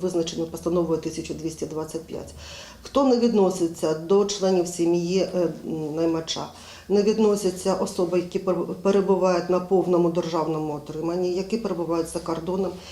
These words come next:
які не проживають в орендованому приміщенні з наймачем та не пов'язані з ним,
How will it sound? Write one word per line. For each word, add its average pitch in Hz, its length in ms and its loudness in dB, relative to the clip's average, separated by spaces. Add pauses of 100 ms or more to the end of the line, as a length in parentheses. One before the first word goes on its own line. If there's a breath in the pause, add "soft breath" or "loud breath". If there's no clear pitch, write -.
(140 loud breath)
які 214 280 2
не 220 180 4
проживають 180 680 0
в 185 40 0
орендованому 170 680 2
приміщенні 165 560 -4
з 165 100 -10
наймачем 170 560 0
та 175 80 0
не 180 120 2
пов'язані 165 720 -2
з 160 120 -10
ним, 170 120 2